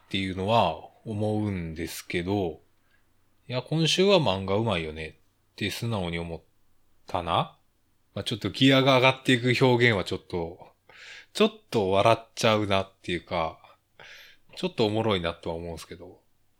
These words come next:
まあ、その辺含めてこの見開きに持っていくまでがうまいなとは思うんですけど、それがおもろいんかって言われたら、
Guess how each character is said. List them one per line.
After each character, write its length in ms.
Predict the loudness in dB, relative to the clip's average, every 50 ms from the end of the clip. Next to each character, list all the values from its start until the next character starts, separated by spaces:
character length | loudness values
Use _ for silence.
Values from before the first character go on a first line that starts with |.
| _ _ _ _ _ _
ま 100 | -8 -8
あ、 40 | -4
そ 140 | -2 0
の 80 | 0 2
辺 180 | 4 4 4 2
含 180 | 2 2 2
め 120 | 2 2 2
て 140 | 0 -4
こ 140 | -4 -4 -6
の 120 | -6 -4 -4
見 200 | -4 -2 0 2
開 160 | 2 2 0
き 120 | 0 -2 -2
に 80 | -2
持 120 | -2 -4 -6
っ 20 |
て 200 | -8 _ -4 -4
い 80 | -4 -4
く 100 | -4 -6
ま 100 | -6 -4
で 320 | -4 -4 -4 -4 -6 -10 -4 -2
が 260 | 0 0 0 -2 -6 -14 _ _ _ -20 -20 -20 -20 _ _ -20 -20 _ _ _
う 100 | -4 -2
ま 200 | 0 0 0 0
い 60 | 0 0
な 260 | 0 2 2 0 0
と 160 | 0 0 2
は 40 | 2
思 280 | 2 0 0 -2 0
う 20 | -2
ん 100 | -2 -2
で 100 | -4 -6
す 120 | -6 -6
け 120 | -6 -4 -2
ど、 440 | 0 2 2 2 2 0 -4 -8 _ _ _ _ _ _ _ _
そ 240 | -18 -4 -2 0 4
れ 140 | 4 4 4
が 140 | 6 6 6 6
お 80 | 6
も 200 | 6 6 6 8
ろ 140 | 8 8 8
い 100 | 6 6
ん 160 | 2 -2 -4
か 140 | -4 -4 -4
っ 40 | -4 -6 _ _
て 80 | -8 -4
言 120 | -2 0
わ 120 | 0 0 0
れ 80 | -2
た 160 | -2 -4 -4 -2
ら、 360 | 0 -2 -2 -2 -4 -6